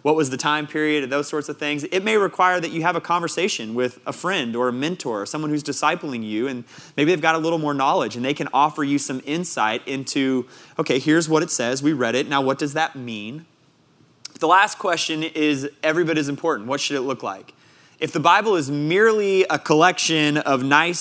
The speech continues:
sayings, then it's ultimately powerless and profitless for us. But it's much more than that. It's the story of Christ and his work on the cross. It's the story of,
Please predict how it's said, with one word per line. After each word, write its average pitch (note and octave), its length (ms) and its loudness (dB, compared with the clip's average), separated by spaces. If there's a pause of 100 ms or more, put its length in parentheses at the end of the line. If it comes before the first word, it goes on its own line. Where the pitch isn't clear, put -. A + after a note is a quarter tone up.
(140)
sayings, B2+ 640 -2
then C3 340 0 (200)
it's D#3 220 2 (240)
ultimately C#3 720 0 (320)
powerless A#2+ 560 0
and A#2+ 300 -8
profitless - 680 -2
for G#2+ 240 -6
us. - 280 -14 (1160)
But F3 140 4
it's F3+ 120 0
much F#3+ 220 2
more F#3 180 2
than E3 120 0
that. A#2+ 120 0
It's B2+ 120 -2
the D#3+ 100 2
story F#3 400 6
of C3+ 100 -2
Christ F3 480 2
and D3 100 -2
his C#3+ 160 0
work D#3 280 4
on D3 80 -2
the B2+ 60 -6
cross. D#3 360 4
It's D3+ 120 -6
the C#3+ 100 0
story F3 360 4
of, C3 200 2